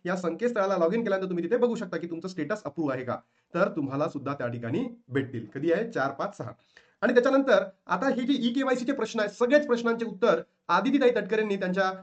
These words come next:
Facebook हँडलला सुद्धा दिले, जीआरच्या माध्यमातून सुद्धा सॉल्व्ह केले आहे आणि सोबत पत्रकार परिषदेमध्ये बोलताना सांगितलेलं आहे. फक्त एकच प्रॉब्लेम या ठिकाणी आता उरलेला आहे की जी अंगणवाडी सेविका आहे जर कागदपत्रे घेत नाहीत तर अशा वेळेस तुम्हाला काय करायचं आहे लाडक्या बहिणींनो,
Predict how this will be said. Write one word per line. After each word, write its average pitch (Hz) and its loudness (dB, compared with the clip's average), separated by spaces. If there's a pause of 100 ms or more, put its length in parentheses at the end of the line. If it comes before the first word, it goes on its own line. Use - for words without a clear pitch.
(120)
Facebook 185 -2
हँडलला 202 2
सुद्धा 214 -4
दिले, 208 -2
जीआरच्या 185 0
माध्यमातून 202 -2
सुद्धा 214 -4
सॉल्व्ह 208 -2
केले 208 -4
आहे 220 -2 (240)
आणि 190 0
सोबत 202 0 (320)
पत्रकार 233 0
परिषदेमध्ये 202 -2
बोलताना 180 0
सांगितलेलं 185 0
आहे. 156 2 (300)
फक्त 240 0 (440)
एकच 233 4
प्रॉब्लेम 226 0
या 214 2
ठिकाणी 214 -2
आता 202 0
उरलेला 196 4
आहे 165 4 (240)
की 233 -4
जी 262 2
अंगणवाडी 233 2
सेविका 220 -2
आहे 185 2
जर 240 0
कागदपत्रे 233 0
घेत 202 0
नाहीत 165 0 (300)
तर 180 -2
अशा 214 0
वेळेस 247 0
तुम्हाला 214 2
काय 208 2
करायचं 208 0
आहे 208 0
लाडक्या 190 2
बहिणींनो, 185 0